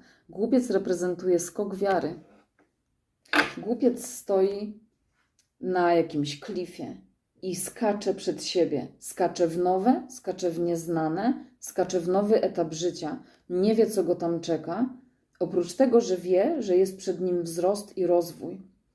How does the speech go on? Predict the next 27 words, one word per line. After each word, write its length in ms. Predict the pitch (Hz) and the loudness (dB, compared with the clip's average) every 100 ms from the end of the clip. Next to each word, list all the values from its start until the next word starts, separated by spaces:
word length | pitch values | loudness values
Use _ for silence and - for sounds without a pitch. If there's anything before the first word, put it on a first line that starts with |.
| _ 190 | _ 2
Nie 240 | 214 247 | 8 8
wie 120 | 214 | 8
dokładnie, 540 | 180 165 175 156 160 156 | 2 -2 -2 -2 -2 -4
co 160 | 160 | -6
tam 180 | 156 151 | -8 -8
się 160 | 156 151 | -8 -8
wydarzy, 600 | 156 143 143 143 127 - _ _ _ - | -6 -4 -4 -4 -8 -10 _ _ _ 4
ale 200 | 170 165 | 6 6
wie, 200 | 185 196 | 4 2
że 140 | 190 | 0
tego 260 | 185 165 170 | -2 -2 -2
pragnie. 600 | 180 170 156 156 127 - _ _ - | 2 2 2 -4 -6 -8 _ _ -4
Jest 220 | 170 - | -4 -4
szczęśliwy 720 | - - 185 170 - 202 156 | -6 -4 -4 -4 -2 0 0
z 100 | 151 | -2
powodu 400 | - 165 151 143 | -2 0 0 0
tej 200 | 151 156 | 0 0
zmiany, 440 | 151 160 156 160 190 | 0 0 2 2 0
z 100 | 190 | -2
powodu 340 | 175 170 165 | 0 2 2
nowego 380 | 170 160 160 165 | 2 2 4 2
początku. 520 | 165 165 170 156 147 | 0 -4 -2 -2 -2
Jest 160 | 160 - | -4 -4
szczęśliwy 500 | - 165 - 196 202 | -4 -4 -2 -2 -2
z 80 | 208 | -2
powodu 360 | 180 170 170 | 0 2 0
tego, 440 | 165 156 143 208 | 0 0 2 4